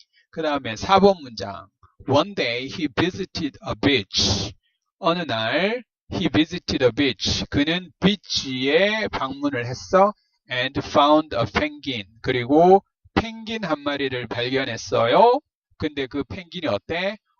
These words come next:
Was injured and alone. injured 하고 alone 하대. injured는 뭐다? 그렇지. 상처 입은 거.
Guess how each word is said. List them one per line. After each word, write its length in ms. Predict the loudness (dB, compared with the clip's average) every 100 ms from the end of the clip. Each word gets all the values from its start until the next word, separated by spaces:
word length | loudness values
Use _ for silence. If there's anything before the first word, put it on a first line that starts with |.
| 0
Was 320 | 2 2 -2 -8
injured 580 | -10 -4 -2 0 0 -2
and 220 | -4 -4
alone. 540 | -4 0 0 0 -6 -8 _ -12
injured 680 | -10 -4 2 4 4 2 -2
하고 540 | -4 -2 6 6 6 0
alone 540 | -4 2 4 4 0 -6
하대. 300 | -12 -14 -16 _
injured는 680 | -16 -4 0 0 -2 -8 -10
뭐다? 340 | -6 -2 0 -2 _ _ _ -8
그렇지. 520 | -8 -6 -8 -8 -10
상처 440 | -10 -12 -2 2 4
입은 300 | 4 2 -6
거. 180 | -12